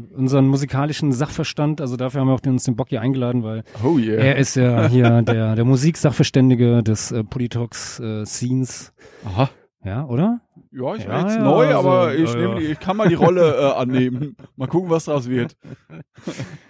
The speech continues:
Speaker 1: Und, ähm, ja, wir wollten einfach mal, ähm, äh, wir haben uns gedacht, ist ja immer langweilig so, ähm, die, die besten zehn Deutsch-Punk-Bands oder die besten zehn England-Punk-Bands oder Anarcho-Punk-Bands oder sonst was aufzuzählen.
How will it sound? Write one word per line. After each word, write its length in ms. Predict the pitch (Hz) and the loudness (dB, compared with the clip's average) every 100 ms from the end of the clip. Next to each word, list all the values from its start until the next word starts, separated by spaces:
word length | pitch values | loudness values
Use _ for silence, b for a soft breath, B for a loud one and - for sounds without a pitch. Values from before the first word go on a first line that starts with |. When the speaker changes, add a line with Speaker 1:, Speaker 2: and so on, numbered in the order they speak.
| B B _ | B B _
Speaker 1:
Und, 300 | 214 170 151 | 4 4 6
ähm, 280 | 156 143 123 | 4 4 2
ja, 280 | 139 247 240 | 0 0 2
wir 220 | 160 147 | 2 2
wollten 320 | 143 160 165 | 0 -2 -2
einfach 180 | 135 143 | -4 -2
mal, 480 | 143 139 139 135 135 | -2 0 0 0 -2
ähm, 460 | 127 127 123 120 113 | -2 0 0 -2 -6
äh, 20 | |
wir 380 | 113 110 110 107 | -8 -8 -8 -10
haben 220 | 107 117 | -10 -8
uns 120 | 131 - | -6 -2
gedacht, 380 | 120 120 - B B B | -2 -2 -6 B B B
ist 200 | - 110 | -6 0
ja 80 | 170 | 2
immer 160 | 135 127 | 2 2
langweilig 480 | 135 143 131 127 | 2 2 2 0
so, 420 | - 123 120 120 123 | -2 2 2 2 0
ähm, 280 | 110 110 104 | -2 -6 -4
die, 240 | 107 104 | -4 -4
die 180 | 101 101 | -4 -8
besten 680 | - 110 117 - 123 113 | -4 -4 -4 -4 0 0
zehn 920 | 101 - 117 120 120 117 117 113 110 104 | -2 -4 0 2 4 2 2 0 -2 0
Deutsch-Punk-Bands 1000 | 113 127 - 113 113 - 110 110 110 117 | 0 -2 -2 0 0 0 0 2 0 0
oder 140 | 110 | 0
die 120 | 104 | -2
besten 400 | - 117 - - | -2 -4 -4 -4
zehn 600 | 107 - 113 113 110 110 110 | -2 -2 0 2 0 0 -2
England-Punk-Bands 1200 | 113 127 117 113 - 113 117 113 110 110 104 98 | 0 2 2 0 -4 -8 -8 -6 -2 -2 -4 -8
oder 180 | 107 113 | -6 -2
Anarcho-Punk-Bands 960 | 117 104 120 123 - 113 - 107 110 | -2 -2 -4 -4 -4 -4 -2 -2 -2
oder 140 | 117 113 | -2 0
sonst 260 | 131 156 | 0 2
was 160 | 127 120 | 2 2
aufzuzählen. 600 | 131 - 123 - 131 | -2 -6 -6 0 0